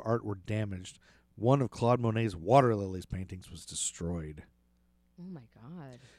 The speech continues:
Speaker 1: Allison McNeary of the Daily Beast recalls, uh, that shortly after noon on April fifteenth, electricians working on the second floor of the museum decided to indulge in the day's favorite lunchtime custom, a smoke.
Speaker 2: Yeah.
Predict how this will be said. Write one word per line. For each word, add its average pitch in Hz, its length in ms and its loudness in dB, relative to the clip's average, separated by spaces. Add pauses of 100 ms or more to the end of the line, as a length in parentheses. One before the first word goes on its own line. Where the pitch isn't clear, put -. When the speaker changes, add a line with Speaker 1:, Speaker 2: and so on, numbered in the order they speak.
(180)
Speaker 1:
Allison 110 360 -2
McNeary 110 420 2
of 98 80 -2
the 95 60 -8
Daily 98 280 -2
Beast 98 440 -6
recalls, 87 720 -12 (640)
uh, 82 260 -12 (380)
that 82 140 -14
shortly 123 440 2
after 117 220 0
noon 127 400 4
on 107 100 0
April 104 240 -2
fifteenth, 110 480 -6
electricians 113 580 -6
working 123 260 -2
on 101 40 -8
the 95 60 -8
second 170 280 -4
floor 156 200 2
of 156 80 2
the 143 60 -4
museum 131 460 -2 (300)
decided 226 420 4
to 247 140 4
indulge 226 480 4
in 151 80 0
the 135 60 2
day's 156 280 4
favorite 311 440 2 (100)
lunchtime 202 560 2
custom, 131 540 2 (420)
a 190 60 4
smoke. 220 560 6 (1600)
Speaker 2:
Yeah. 156 380 -8